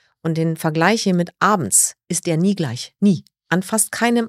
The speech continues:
einzigen Tag, außer vielleicht mal ein Wochenende. Das heißt, umplanen ist bei der Planung dabei. Dann ist der Plan nicht Mist gewesen, sondern ist einfach irgendwas passiert, was dazu führt, dass ich meine Prioritäten nochmal umsetzen muss.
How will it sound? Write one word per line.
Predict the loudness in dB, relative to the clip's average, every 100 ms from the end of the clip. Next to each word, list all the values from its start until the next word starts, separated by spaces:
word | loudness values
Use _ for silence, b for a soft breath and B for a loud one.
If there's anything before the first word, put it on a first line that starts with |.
| -2
einzigen | -2 0 -2 -4
Tag, | -4 -4 -2 -2
außer | -4 -4
vielleicht | -4 -4 -2
mal | -4
ein | -2
Wochenende. | -4 -6 -8 -10 -12 B B B B B B B
Das | -4 2
heißt, | 4 4 2 2
umplanen | 4 4 4 2 4 2 0 0
ist | 2 2 0 -8 -14 _ _ _ _ _
bei | 2 4
der | 4
Planung | 2 2 2 2
dabei. | 0 -2 -4 -2
Dann | -2 0
ist | 0
der | -2
Plan | 0 2 2
nicht | 2 0
Mist | 0 0
gewesen, | 0 0 0 0 -2
sondern | 0 0
ist | -2
einfach | -2 -2 -2
irgendwas | -2 0 0 -2
passiert, | -4 -4 0 2 0 -2 B B B
was | -2 2
dazu | 0 0 -4
führt, | 0 2 4 2 -2
dass | 0
ich | 0 -2 -4
meine | 0 0
Prioritäten | 0 -2 -4 -4 -2 -2 -2
nochmal | -6 -6 -8
umsetzen | -10 -8 -8 -8 -8
muss. | -6